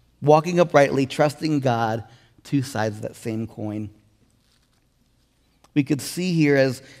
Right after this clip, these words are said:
it would say in Psalm thirty-seven, David write these words. He would say, "Trust in the Lord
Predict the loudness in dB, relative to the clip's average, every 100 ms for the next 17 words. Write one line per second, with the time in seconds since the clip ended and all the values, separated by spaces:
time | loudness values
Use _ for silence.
0 | -4 -4 -2 -2 0 0 0 0 0 -2
1 | -2 -2 -2 -4 -4 -6 -10 -14 _ _
2 | _ _ _ _ _ _ _ _ _ _
3 | _ _ _ -2 0 0 -4 -2 -4 -4
4 | -6 -6 -6 -8 -8 -4 -6 -6 -6 -6
5 | -6 -6 -4 -4 -2 -2 -2 -4